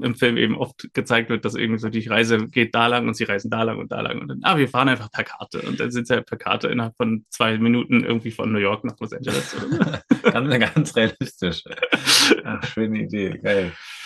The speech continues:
Speaker 2: Ähm, genau. F-, Folge sechs, äh, beziehungsweise Folge zweihundertsechs, Venezianische Träume.
Speaker 1: Ja.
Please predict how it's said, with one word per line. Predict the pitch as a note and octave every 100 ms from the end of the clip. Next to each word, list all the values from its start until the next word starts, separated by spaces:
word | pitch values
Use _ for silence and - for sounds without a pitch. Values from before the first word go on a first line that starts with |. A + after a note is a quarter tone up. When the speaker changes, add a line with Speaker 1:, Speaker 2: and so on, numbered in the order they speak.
| - -
Speaker 2:
Ähm, | A#2 A2 G#2 G2 F#2+ F2+ F2 D#2+ - -
genau. | C#3+ E3+ D3+ F#2 D#2 - _ C3+
F-, | E3 - G#2+ A#2+ - - B2 A2
Folge | - B2 D3 D#3 D3
sechs, | A2+ D3 - - -
äh, | E3 C3+ C3 A#2+
beziehungsweise | A#2 - A#2+ -
Folge | B2+ B2 A2+
zweihundertsechs, | - C3 C#3 C#3 A#2+ A#2+ C#3 - -
Venezianische | A#2 B2 - A#2 A#2+ A2+ -
Träume. | - A2+ B2+ F3+ G#3
Speaker 1:
Ja. | D#3 A#2